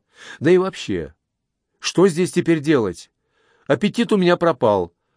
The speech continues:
а песню мы уже прослушали". Лола взглянула на него диким взглядом и неуверенно поднялась со стула,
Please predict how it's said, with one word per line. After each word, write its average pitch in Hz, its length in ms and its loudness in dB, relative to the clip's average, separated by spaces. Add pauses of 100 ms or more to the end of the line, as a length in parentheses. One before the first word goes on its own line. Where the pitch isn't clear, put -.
(180)
а 135 120 0
песню 208 360 0
мы 135 140 2
уже 131 180 2
прослушали". 107 840 -4 (1400)
Лола 185 340 6
взглянула 143 560 0
на 123 80 0
него 120 320 2
диким 120 320 0
взглядом 127 600 2
и 127 180 -4
неуверенно 127 520 2
поднялась 110 500 -2
со 117 120 0
стула, 90 480 -4